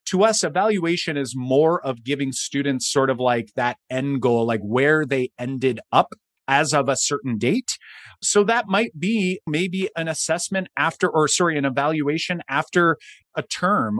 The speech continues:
or a quarter or a semester, whatever that might be. But throughout every single day, we should be assessing. And assessment is to help both the educator, the student, and their stakeholders, the guardians, parents,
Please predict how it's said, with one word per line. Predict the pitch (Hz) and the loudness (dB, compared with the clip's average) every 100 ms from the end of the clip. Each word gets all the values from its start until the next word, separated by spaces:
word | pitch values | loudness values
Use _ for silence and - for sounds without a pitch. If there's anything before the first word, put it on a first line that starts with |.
| - | 0
or | 135 135 131 - | 2 2 0 -2
a | 131 - | -6 -6
quarter | - 175 196 127 107 104 | -4 0 2 2 -2 -2
or | 131 135 135 | 0 0 0
a | 131 | -4
semester, | - 143 135 165 - 147 117 | -6 -4 -2 -2 0 0 0
whatever | 143 180 254 294 | 2 2 2 0
that | 214 147 | 0 0
might | 147 143 123 | -2 -4 0
be. | 214 170 92 _ _ _ _ _ - - | 2 2 0 _ _ _ _ _ -18 -12
But | 127 180 - | -6 -6 -6
throughout | 196 202 220 226 - | 0 4 6 4 -2
every | 175 202 220 | -6 -2 -2
single | - 208 156 | 0 -2 -2
day, | 127 190 233 135 117 - - - - | 0 2 2 0 -2 -8 -20 -10 -4
we | 170 | -2
should | - 185 | 0 -2
be | 190 - | -4 -6
assessing. | 147 - - 226 262 - 131 113 | -6 -4 -2 -2 0 0 0 0
And | 139 | 0
assessment | 151 - - 320 - 160 123 120 - - - | 0 0 0 0 0 0 -2 -4 -10 -20 -6
is | 208 208 - | 2 2 2
to | - 208 196 - | 0 0 0 -4
help | - 214 220 | -2 2 2
both | 135 180 185 - | 0 2 2 2
the | 147 120 | -6 -8
educator, | 156 190 190 202 185 185 180 - _ _ _ | -6 -2 -2 2 2 2 0 -6 _ _ _
the | 120 | -6
student, | - - - 175 175 190 175 - _ _ _ - | -4 -2 -2 0 2 2 0 -8 _ _ _ -4
and | 143 131 | -2 -2
their | 110 151 196 202 185 | 0 2 4 4 2
stakeholders, | - - 127 107 - 95 101 104 | -2 -2 -2 -2 -4 -6 -4 -4
the | - | -4
guardians, | 98 107 117 123 123 120 | -2 0 2 2 0 -2
parents, | - - 131 131 113 - | -4 -2 0 0 0 -2